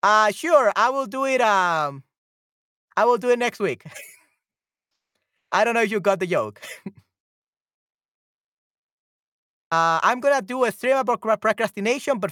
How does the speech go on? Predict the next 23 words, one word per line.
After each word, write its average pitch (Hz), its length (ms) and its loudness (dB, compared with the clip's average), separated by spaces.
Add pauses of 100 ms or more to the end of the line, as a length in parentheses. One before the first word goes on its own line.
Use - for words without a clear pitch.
first 240 240 -2
I'm 214 60 -4
gonna 226 180 -2
procrastinate 202 640 -2
by 151 100 0
saying 214 360 -2
I 208 60 2
will 202 100 0
do 190 100 -2
it 202 100 0
next 208 220 -2
week, 226 140 -10
but 190 120 -2
not 180 140 -4
do 151 140 -2
it. 92 260 -10
<laughs> - 200 -20 (2250)
Because 175 260 -4
I'm 202 140 0
also 226 260 2
a - 20 -6
procrastinator, 175 840 -4
uh, 131 680 -2